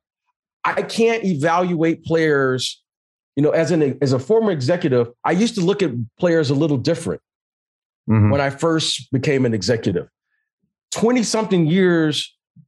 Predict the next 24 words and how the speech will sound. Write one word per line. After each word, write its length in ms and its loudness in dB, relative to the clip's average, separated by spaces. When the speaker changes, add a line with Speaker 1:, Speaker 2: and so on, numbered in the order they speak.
Speaker 1:
later, 580 0
I 80 0
have 160 -2
to 80 -4
look 220 0
at 40 -6
the 80 0
players 300 0
different. 420 -4
Just 240 -2
like 280 0
the 80 -2
first 420 -4
pick 220 0
in 80 0
the 60 -2
draft 400 0
used 180 0
to 60 -2
be 240 2
players 400 0
like 240 0
Patrick 340 -2
Ewing, 380 0